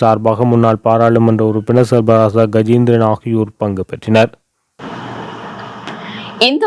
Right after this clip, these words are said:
Speaker 2: ஆண்டின் முதல் பத்து மாதங்களில் வழங்கப்பட்ட மதுபான உரிமங்களின் விவரங்களை அரசாங்கம் அண்மையில் வெளிப்படுத்தியது. இந்த நிலையில் தற்போது அதற்கான சிபாரிசுகளை செய்தவர்களின் பெயர் விவரங்கள்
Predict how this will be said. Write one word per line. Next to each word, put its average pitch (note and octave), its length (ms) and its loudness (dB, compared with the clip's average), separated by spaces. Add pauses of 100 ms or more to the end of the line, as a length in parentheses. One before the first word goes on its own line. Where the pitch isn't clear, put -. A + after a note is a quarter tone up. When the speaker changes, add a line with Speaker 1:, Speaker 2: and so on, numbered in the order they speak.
Speaker 2:
ஆண்டின் B3+ 300 2
முதல் A#3 280 -2
பத்து C#4 320 -4
மாதங்களில் A#3+ 560 -4
வழங்கப்பட்ட F#3+ 600 -4 (480)
மதுபான F4 340 0 (120)
உரிமங்களின் C4+ 580 -4
விவரங்களை C4+ 480 -2 (180)
அரசாங்கம் B3+ 640 -4
அண்மையில் C#4 420 -2
வெளிப்படுத்தியது. F3 680 -4 (520)
இந்த D4 140 -2 (120)
நிலையில் A3+ 340 -2
தற்போது A#3 360 -6 (180)
அதற்கான B3+ 520 -8
சிபாரிசுகளை C#4 640 -4 (120)
செய்தவர்களின் A#3 640 -4
பெயர் D4+ 260 -4
விவரங்கள் G3 440 -2